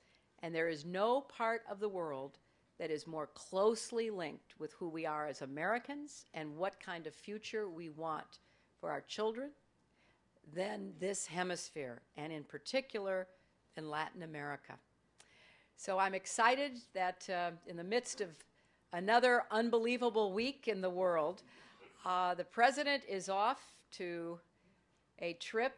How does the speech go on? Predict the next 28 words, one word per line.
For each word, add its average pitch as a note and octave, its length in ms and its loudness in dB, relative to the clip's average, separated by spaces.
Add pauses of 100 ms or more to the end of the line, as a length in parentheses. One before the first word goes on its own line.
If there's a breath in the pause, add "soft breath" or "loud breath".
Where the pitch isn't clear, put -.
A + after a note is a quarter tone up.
(120)
that F3+ 260 0
will F3 160 -2
take A3 300 -4
him G#3 180 -4
to F3+ 140 -10
three F3+ 240 -6
important A3 500 0
countries A3 540 -6
and D#3+ 160 -8
send F#3 240 -4
a E3 40 -2
message G3+ 560 0
to E3+ 120 -8
all F3+ 320 2
the A3 120 -2
others, E3 460 -4 (640 soft breath)
and F3+ 220 -4
that F3+ 240 4
I G#3 180 4
had G#3+ 240 0
this F3 180 -6
opportunity F3 840 -4
to - 140 -14
come G3 500 -4 (100)
and E3 120 -10
discuss G3+ 520 -2
with F#3+ 200 -10
you F3+ 340 -4